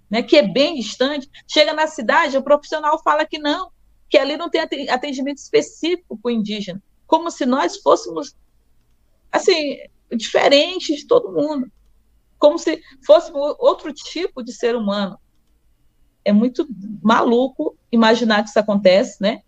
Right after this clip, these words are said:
Mas acontece. E acontece todos os dias.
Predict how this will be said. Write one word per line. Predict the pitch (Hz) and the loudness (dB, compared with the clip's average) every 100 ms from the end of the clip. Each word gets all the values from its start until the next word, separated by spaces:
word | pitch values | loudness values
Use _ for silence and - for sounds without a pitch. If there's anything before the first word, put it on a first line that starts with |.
| _ | _
Mas | - 180 | 0 2
acontece. | 196 - - - - 254 - _ _ _ | 2 -2 -4 -2 -2 -8 -20 _ _ _
E | 262 | -2
acontece | 311 302 302 302 - | 0 0 4 4 4
todos | 302 302 | -6 -4
os | 359 302 | -4 -4
dias. | 208 226 190 - | -4 -4 -6 -8